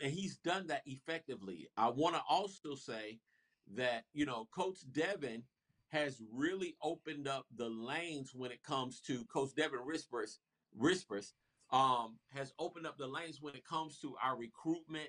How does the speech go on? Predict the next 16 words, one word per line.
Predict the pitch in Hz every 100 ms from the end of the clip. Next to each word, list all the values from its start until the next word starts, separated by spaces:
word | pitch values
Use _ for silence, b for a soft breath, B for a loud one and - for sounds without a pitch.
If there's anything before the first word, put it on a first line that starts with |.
| -
the | 117
language | 107 127 160 160 156
of | 151 143
recruiting, | 147 - 156 156 151 147 147 _ _ _
the | 107
contacts, | 98 - 160 160 - 160 160 147 120
the | 117
relationships, | 104 104 139 160 - 151 143 160 151 - - _ _ _ _
all | 135 175 202
of | 165
those | 135 175 165 -
things, | 175 175 135 117 113 - _ _ _ _ 139
uh, | 120 107
where | 113 120 170 170
we | 190 185
were | 175 170